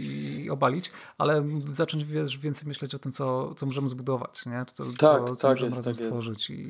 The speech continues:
Speaker 1: to jest
Speaker 2: Tak
Speaker 1: chyba
Speaker 2: jest.
Speaker 1: to, czego, czego, czego najbardziej, wiesz, brakuje, bo ci, którzy właśnie grają w tą grę, oni ustawiają jedną i drugą stronę,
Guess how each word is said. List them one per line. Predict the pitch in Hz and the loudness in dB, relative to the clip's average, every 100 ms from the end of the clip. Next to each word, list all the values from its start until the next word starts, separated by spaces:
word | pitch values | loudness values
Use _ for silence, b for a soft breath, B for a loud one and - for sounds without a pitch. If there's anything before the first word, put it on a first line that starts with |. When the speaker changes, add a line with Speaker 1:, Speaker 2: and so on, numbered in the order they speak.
| 131 | -8
Speaker 1:
to | - 135 | -4 -2
jest | 131 | 0
Speaker 2:
Tak | 123 | 0
Speaker 1:
chyba | 113 | 2
Speaker 2:
jest. | 113 107 | 0 -2
Speaker 1:
to, | |
czego, | - 127 127 131 | -4 -4 -4 -6
czego, | - - 131 | -6 -8 -8
czego | 139 139 | -6 -2
najbardziej, | 135 143 139 147 | 2 2 2 -2
wiesz, | 135 143 | -2 -4
brakuje, | 135 139 - 135 151 B B - | -2 -4 -2 -2 -2 B B -6
bo | 127 135 | -2 0
ci, | 185 | 0
którzy | 180 165 | 0 -2
właśnie | 170 175 | -2 -2
grają | 160 160 | -2 -2
w | |
tą | 160 | 0
grę, | 156 151 | 2 4
oni | 131 139 | 4 2
ustawiają | 139 147 151 147 | -2 -2 0 2
jedną | 151 151 | 2 0
i | 143 | -2
drugą | 143 139 | -2 -2
stronę, | 135 - 127 135 | -2 0 0 0